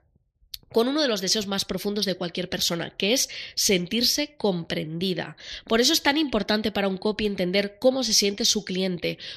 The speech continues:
cuáles son sus necesidades, qué problemas tiene,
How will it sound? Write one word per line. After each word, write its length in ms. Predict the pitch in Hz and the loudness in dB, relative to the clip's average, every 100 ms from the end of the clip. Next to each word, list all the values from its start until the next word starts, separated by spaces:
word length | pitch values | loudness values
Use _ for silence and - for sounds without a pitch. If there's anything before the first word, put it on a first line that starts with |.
| - | 2
cuáles 240 | 233 240 | 6 6
son 160 | 247 254 | 4 2
sus 240 | 269 262 | 2 0
necesidades, 840 | 247 226 214 190 185 175 165 - - _ | 0 -2 0 2 2 2 0 -2 -4 _
qué 180 | 233 302 | -2 -2
problemas 720 | - 180 165 180 214 226 - - - - | -4 -4 -2 -2 -2 -2 -4 -10 -18 -4
tiene, 440 | 240 320 330 320 | 2 2 2 -2